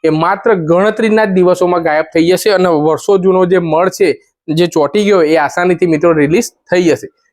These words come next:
વીડિયો જો તમને પસંદ આવ્યો હોય તો લાઈક કરી દેજો. વીડિયો ક્યાંથી જોઈ રહ્યા છો, એ પણ મને કોમેન્ટમાં જરૂરથી જણાવજો અને આ ઉપાયથી તમને કેવું રિઝલ્ટ મળે છે ને, એ કોમેન્ટમાં મને જરૂર, જરૂરથી જણાવજો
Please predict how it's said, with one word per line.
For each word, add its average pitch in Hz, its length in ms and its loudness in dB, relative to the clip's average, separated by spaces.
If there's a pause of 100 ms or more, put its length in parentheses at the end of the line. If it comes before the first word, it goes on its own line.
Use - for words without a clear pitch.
(120)
વીડિયો 160 300 2
જો 226 120 0
તમને 208 260 0
પસંદ 185 380 0
આવ્યો 180 240 2
હોય 180 180 2
તો 180 140 -2
લાઈક 147 420 0
કરી 185 180 2
દેજો. 185 380 2
વીડિયો 160 260 0
ક્યાંથી 165 360 -2
જોઈ 156 340 0
રહ્યા 226 260 2
છો, 160 260 -2 (220)
એ 143 100 -2
પણ 196 180 -2
મને 196 200 0
કોમેન્ટમાં 185 540 -2
જરૂરથી 180 340 0
જણાવજો 185 400 0
અને 165 320 0
આ 202 300 0
ઉપાયથી 196 640 0 (460)
તમને 160 320 0
કેવું 240 280 0
રિઝલ્ટ 208 300 0
મળે 214 240 0
છે 233 100 2
ને, 175 180 -2
એ 165 120 0
કોમેન્ટમાં 196 520 0
મને 196 180 2
જરૂર, 170 400 2
જરૂરથી 190 420 2
જણાવજો 190 480 0